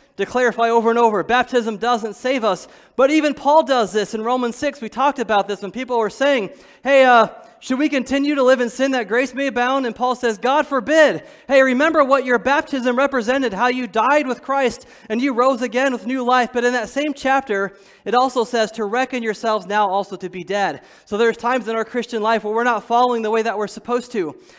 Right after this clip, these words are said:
We can look back at the day we got baptized and what it represented, that we have power to live for Jesus Christ, because the same power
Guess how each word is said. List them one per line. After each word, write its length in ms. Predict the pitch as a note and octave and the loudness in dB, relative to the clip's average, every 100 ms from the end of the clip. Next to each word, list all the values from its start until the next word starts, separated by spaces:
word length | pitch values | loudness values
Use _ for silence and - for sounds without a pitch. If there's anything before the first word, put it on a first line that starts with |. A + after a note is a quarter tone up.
| - - | -20 -4
We 140 | B3+ | -2
can 140 | C4+ | 0
look 320 | A#3 B3 C#4 B3 | 4 4 4 2
back 240 | A#3+ B3+ | 0 2
at 120 | A3 | -2
the 60 | G3+ | -2
day 200 | A3+ B3+ | 0 0
we 140 | A#3+ | 0
got 260 | A3+ A3+ G3+ | 0 0 2
baptized 580 | A#3+ C4 - A#3+ A3+ F#3 | 2 2 0 -2 -2 -2
and 100 | G#3+ | 0
what 160 | A3+ B3+ | 2 2
it 120 | A3 | 2
represented, 720 | A#3 A#3 G3+ A3+ B3+ F#3 E3 - _ | -2 -2 -4 -2 -2 -4 -8 -20 _
that 180 | B3 A3+ | 0 0
we 140 | C4 | -2
have 260 | A3 A#3 A3+ | 2 2 2
power 340 | A3+ B3 B3+ | 0 2 2
to 120 | A#3+ A#3 | 0 2
live 220 | A#3+ B3 | 2 0
for 100 | A3+ | -6
Jesus 380 | G3 A3+ G#3+ - | -6 -8 -8 -6
Christ, 360 | A#3+ A#3+ A3+ | -2 -2 -4
because 260 | A3 A#3 G3+ | -8 -8 -6
the 120 | G#3+ | -6
same 320 | - B3+ C#4 | -4 -4 -4
power 600 | - C4 C#4+ B3+ A3+ A3+ | -2 2 4 4 2 0